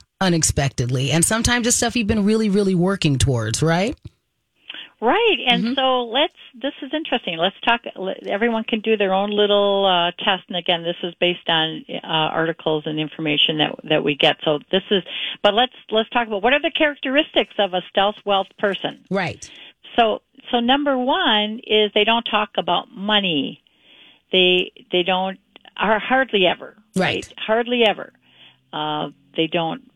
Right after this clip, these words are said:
Speaker 2: they don't brag.
Speaker 1: Mm-hmm.
Speaker 2: Uh, they don't talk about how much they've, how much additional money they've made. Uh, sometimes if it comes up in conversation, that's good, but, you know, there's not the bragging there. They don't really talk about their income or their assets,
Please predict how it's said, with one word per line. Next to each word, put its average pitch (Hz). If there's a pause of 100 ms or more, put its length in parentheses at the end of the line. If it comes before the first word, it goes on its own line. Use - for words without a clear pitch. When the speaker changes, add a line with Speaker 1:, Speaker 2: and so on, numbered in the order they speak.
(120)
Speaker 2:
they 165
don't 165
brag. 180 (160)
Speaker 1:
Mm-hmm. 190
Speaker 2:
Uh, 147
they 151
don't 156
talk 160
about 156
how 165
much 160 (120)
they've, 151 (320)
how -
much 165 (240)
additional 175
money 175
they've 175
made. 175 (640)
Uh, 147 (100)
sometimes 180
if 165
it -
comes 160
up 160
in 156
conversation, 226
that's 190
good, 208
but, 156 (420)
you -
know, 143
there's 151
not 160
the 151
bragging 160
there. 170 (300)
They 190
don't 202
really 196
talk 175
about 165
their 147
income 196
or 156
their 151
assets, 175